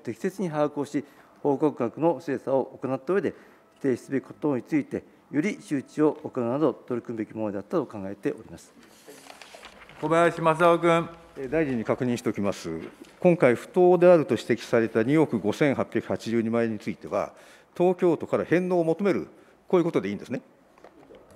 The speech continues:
Speaker 2: 大村地域力創造審議官。
Speaker 1: はい、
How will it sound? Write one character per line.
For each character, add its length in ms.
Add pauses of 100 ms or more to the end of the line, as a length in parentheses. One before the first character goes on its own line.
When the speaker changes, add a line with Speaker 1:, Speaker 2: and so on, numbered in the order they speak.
(600)
Speaker 2:
大 180
村 300
地 240
域 140
力 220
創 220
造 180
審 200
議 120
官。 320 (580)
Speaker 1:
は 60
い、 40